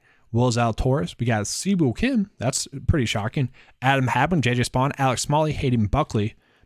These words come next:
Maverick McNeely, Thomas Detry, Sungjae Im. You know, some names that are popping up there that are a little bit interesting. And then if we just looking at, at the full sample sizes here,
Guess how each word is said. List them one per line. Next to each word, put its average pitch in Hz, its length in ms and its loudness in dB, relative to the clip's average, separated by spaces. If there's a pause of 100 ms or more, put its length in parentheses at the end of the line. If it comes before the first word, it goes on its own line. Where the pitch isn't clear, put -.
Maverick 120 420 0
McNeely, 180 560 0 (240)
Thomas 143 260 0
Detry, 139 320 2
Sungjae 131 320 0
Im. 135 100 0 (300)
You 123 80 -4
know, 120 80 0
some 139 160 -2
names 170 240 0
that 220 80 0
are 147 40 0
popping 139 320 0
up 120 140 0
there 104 140 0
that 107 180 0
are 110 220 0
a 175 60 0
little 175 200 2
bit 135 140 0
interesting. 123 580 -2
And 139 100 2
then 151 60 4
if 147 100 -2
we 180 60 4
just 135 220 0
looking 123 240 2
at, - 240 -2
at 120 220 0
the 110 80 -6
full 127 400 0
sample 113 360 -2
sizes 107 460 -2
here, 107 260 -2